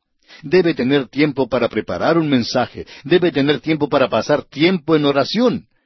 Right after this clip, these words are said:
Es sorprendente que sean tantos los que confían al predicador que salga los sábados en la noche.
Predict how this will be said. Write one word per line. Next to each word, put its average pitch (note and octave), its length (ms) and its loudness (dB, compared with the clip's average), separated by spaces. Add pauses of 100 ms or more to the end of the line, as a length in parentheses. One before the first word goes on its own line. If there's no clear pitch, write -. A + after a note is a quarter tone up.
(460)
Es E3 140 -4
sorprendente B2+ 800 -2
que F#2+ 140 -8
sean B2 400 -2
tantos D3+ 560 -2
los G2+ 160 -8
que A2 120 -6
confían A#2+ 380 -2
al B2 140 0
predicador A2 640 -2 (100)
que B2+ 160 0
salga C3+ 300 0
los A#2 160 0
sábados C3+ 400 2
en B2 60 0
la B2 80 0
noche. E3 360 -4